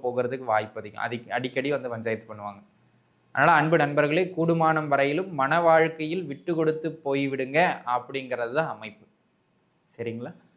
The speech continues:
So அந்த மாதிரியான அமைப்புடைய நண்பர்கள் கொஞ்சம் கவனமாக இருந்துக்கிட வேண்டியது அவசியம். அதே போல் அன்பு நண்பர்களே, ஏற்கனவே சொன்ன மாதிரி ஹெல்த் ஒரு பக்கம் தொந்தரவு பண்ற மாதிரி கடன் தொந்தரவுகளும் இந்த காலகட்டத்துல தலை தூக்கும். ஏன்னா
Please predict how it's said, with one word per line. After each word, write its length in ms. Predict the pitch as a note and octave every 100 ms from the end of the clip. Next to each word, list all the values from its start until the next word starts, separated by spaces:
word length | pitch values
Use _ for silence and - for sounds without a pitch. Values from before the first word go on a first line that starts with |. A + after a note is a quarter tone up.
| _ _ _ -
So 60 | C3
அந்த 160 | B2 C#3
மாதிரியான 280 | C#3+ C#3 C#3+ B2+
அமைப்புடைய 440 | B2+ C3 C3 B2+ A#2+
நண்பர்கள் 440 | A#2 A#2+ A#2+ E3 E3
கொஞ்சம் 260 | C3+ C3 A#2
கவனமாக 480 | A2+ A#2+ A#2+ A#2+ A2+
இருந்துக்கிட 320 | A2 A2 G#2 G#2
வேண்டியது 280 | G#2 A2+ A#2+
அவசியம். 400 | G#2+ G#2 - _ _ _ _ _ _ _ _ _ _ -
அதே 180 | C3+ F#3+
போல் 180 | F3 F3
அன்பு 160 | D3 D#3 D3+
நண்பர்களே, 420 | C#3+ C#3+ C#3 F3+ E3+
ஏற்கனவே 340 | C#3+ C#3 D3+ C#3+
சொன்ன 140 | C#3
மாதிரி 140 | C#3+ D3+
ஹெல்த் 260 | C#3 C3+ D3 D3+
ஒரு 80 |
பக்கம் 280 | C3 B2+ C#3
தொந்தரவு 300 | B2+ B2 C3 B2+
பண்ற 260 | B2 A#2+ B2+
மாதிரி 120 | D3 - B2+
கடன் 300 | B2+ D3+ E3 E3
தொந்தரவுகளும் 600 | D#3 D3 D3 C#3 D3 F3+
இந்த 100 | D#3+ C3+
காலகட்டத்துல 580 | B2+ B2+ C3+ B2 A#2+ D3+ D#3
தலை 300 | C3 B2 C#3 C3+
தூக்கும். 600 | - A#2+ A2+ - B2 B2+ B2 A2 - _ _ _ _ _ _ _ _ _ _ _ _ _ _ _ -
ஏன்னா 200 | C#3+ F3+